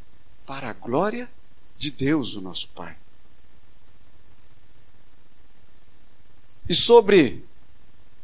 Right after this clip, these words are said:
a sua seleção, a sua escolha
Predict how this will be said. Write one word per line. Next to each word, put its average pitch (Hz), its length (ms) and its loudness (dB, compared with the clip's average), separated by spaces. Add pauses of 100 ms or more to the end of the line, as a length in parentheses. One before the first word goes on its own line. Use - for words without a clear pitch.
(260)
a 170 120 2
sua 208 280 10
seleção, 175 720 6
a 127 40 2
sua - 160 2
escolha 147 600 4